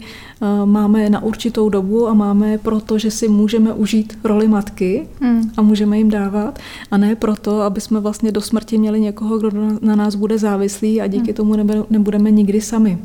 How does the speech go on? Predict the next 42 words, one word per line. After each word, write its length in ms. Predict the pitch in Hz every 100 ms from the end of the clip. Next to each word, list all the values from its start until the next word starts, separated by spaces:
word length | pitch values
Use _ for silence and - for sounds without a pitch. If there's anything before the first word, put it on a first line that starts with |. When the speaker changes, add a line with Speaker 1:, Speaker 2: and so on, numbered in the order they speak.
| -
Speaker 2:
Hmm. 340 | - 240 214 214 220
Vy 80 | 240
jste 180 | 226 240
trošku 360 | 254 254 -
odpovídáte 580 | 269 269 254 240 233 233
na 180 | 233 233
otázku, 440 | 233 233 233 -
jak 160 | 254 240
má 80 | 233
vypadat 400 | 220 220 214 220
mateřská 540 | 226 233 196 - 233
láska. 500 | 220 208 - - 214 220
Speaker 1:
Aha. 160 | 240 247 269 - - -
Speaker 2:
To 60 | 254
je 60 |
hezký. 400 | 233 220 - 220 - - - -
Co, 140 | - 233 226
co 140 | -
třeba 240 | 226 - 339
se 120 | 339
strachem, 680 | - - 247 226 214 208 247 240
že 140 | 240
nejsem 300 | 233 233 226
dobrá 280 | 214 208 202
matka, 400 | 202 202 - 190
když, 520 | 185 190 - - -
eh, 360 | 208 202 202 202
to 120 | 220
někdo 260 | 214 214
poslouchá 600 | 220 214 - 220 220 208 208
nebo 180 | 208
si 160 | 214 -
Speaker 1:
Mhm, 100 | 240
Speaker 2:
načte 300 | 220 220 226
Speaker 1:
mhm. 80 | 226
Speaker 2:
nějakou 300 | 208 220 214
knihu 460 | - 226 226 226 - - - -
a 40 | 214
teď 100 | 214
si 140 | -
říká, 280 | 208 214 202
no, 180 | 202